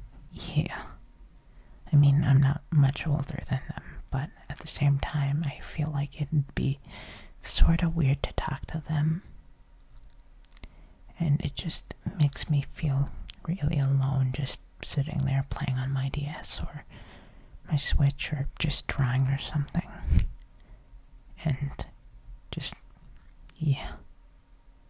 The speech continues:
Everyone's just hanging out with each other, and I'm just, <sighs> I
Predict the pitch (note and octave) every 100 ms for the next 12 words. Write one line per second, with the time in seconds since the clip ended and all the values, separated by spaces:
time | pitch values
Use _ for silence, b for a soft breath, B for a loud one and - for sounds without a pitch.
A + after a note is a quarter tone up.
0 | - - - - - - - C#3+ C3 C3+
1 | C3 C3 - - - - - - C3 C3+
2 | C3 - - - - - C3 - B2+ C3
3 | - - - - - - - - - C#3
4 | C#3 - C3+ - - - - - - -
5 | - - - - E3 D#3+ - -